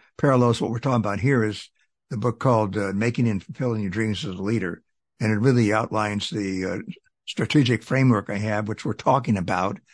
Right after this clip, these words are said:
and how to go about this, uh, developing a sound strategy and executing such a sound strategy.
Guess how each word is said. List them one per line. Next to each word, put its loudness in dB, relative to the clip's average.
and -4
how 0
to 0
go 0
about -2
this, -8
uh, -4
developing 0
a -2
sound 0
strategy -4
and -4
executing -4
such -10
a -10
sound -6
strategy. -8